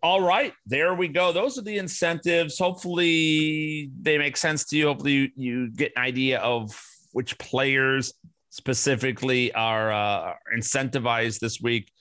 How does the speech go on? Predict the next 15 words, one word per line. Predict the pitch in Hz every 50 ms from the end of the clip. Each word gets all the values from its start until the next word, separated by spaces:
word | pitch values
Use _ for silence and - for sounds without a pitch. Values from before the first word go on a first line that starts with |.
| - - _ _ _ -
to | - 139
do | 123 107 131 131 127
very | 110 117 123 120 120 120 117
well. | 110 110 117 113 110 110 110 110
It's | 113 - 151
always | 143 135 127 123 113 - - - - - - -
interesting | 123 117 - 123 110 - - 117 113 107 98
to | 110 104
see | - - 110 107 104
that. | 104 107 104 104 - - - - - - _ _ _ _ - - _ _ _ _ _ - - - - _ _ _ _ _ -
S-, | - - - -
a | 135
lot | 135 139 151 226
of | 294
teams | - - 226 247 254 226 -